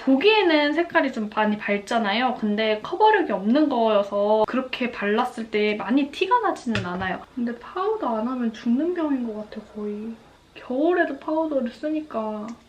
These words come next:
근데 요즘에 피부가 진짜 많이 뒤집어져가지고, 그리고 또 왜 이렇게 피부가 뒤집어졌나 했더니 물을 안 먹어서도 있긴 한데 지금 날씨가 갑자기 확 추워졌잖아요. 건조한 거야. 건조해도 막 이렇게 좁쌀이랑 여드름 나는 거 아시죠? 제가 딱 그래요. 그래서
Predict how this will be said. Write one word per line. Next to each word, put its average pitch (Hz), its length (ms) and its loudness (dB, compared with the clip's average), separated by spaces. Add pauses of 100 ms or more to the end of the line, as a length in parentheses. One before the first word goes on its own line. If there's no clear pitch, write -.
(160)
근데 233 180 0
요즘에 233 380 -2
피부가 262 640 2
진짜 233 300 -2
많이 214 280 0
뒤집어져가지고, 226 1200 -2
그리고 254 640 2
또 349 140 4
왜 339 180 2
이렇게 370 260 0
피부가 381 320 0
뒤집어졌나 240 500 -2
했더니 262 640 0
물을 294 260 4
안 220 240 4
먹어서도 285 480 4
있긴 226 260 -4
한데 262 240 -2
지금 220 440 -2
날씨가 185 360 -4
갑자기 190 260 -8
확 - 180 -16
추워졌잖아요. 196 800 0
건조한 226 680 6
거야. 170 320 -6
건조해도 277 580 6
막 196 180 -2
이렇게 214 260 0
좁쌀이랑 240 680 2
여드름 214 340 2
나는 180 220 -4
거 170 120 -4
아시죠? 175 360 -4
제가 233 320 2
딱 - 160 2
그래요. 180 400 -4
그래서 262 320 0